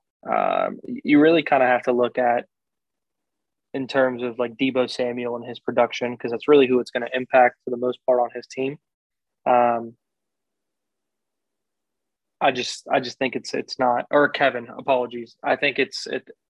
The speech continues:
either way, I think Trey Lance is probably gonna do the same, uh, if not maybe a little bit better than Jimmy G.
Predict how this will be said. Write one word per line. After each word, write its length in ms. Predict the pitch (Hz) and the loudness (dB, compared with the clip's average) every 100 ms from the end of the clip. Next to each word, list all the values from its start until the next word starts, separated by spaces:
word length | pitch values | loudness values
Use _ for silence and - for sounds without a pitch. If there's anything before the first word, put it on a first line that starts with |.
| _ | _
either 260 | - 185 170 | -2 2 2
way, 380 | 139 135 120 117 - | 4 2 0 -8 -8
I 100 | 135 | -6
think 260 | 147 131 | -4 -8
Trey 180 | - 143 | -4 -2
Lance 240 | 127 123 - | -2 -6 -12
is 60 | |
probably 260 | _ 135 131 | _ -2 -2
gonna 160 | 131 | -6
do 140 | 117 123 | -6 -8
the 100 | 117 | -6
same, 380 | - 131 127 127 _ _ _ - _ | -6 -4 -4 -10 _ _ _ -20 _
uh, 100 | 131 - | -2 2
if 180 | 220 214 | 0 4
not 180 | 185 | 2
maybe 200 | 151 151 | 4 0
a 20 | 147 | 0
little 160 | 135 | -2
bit 100 | 131 | -4
better 220 | 123 120 | -6 -6
than 140 | 120 117 | -8 -12
Jimmy 240 | 117 117 | -12 -10
G. 280 | 113 117 113 | -8 -8 -10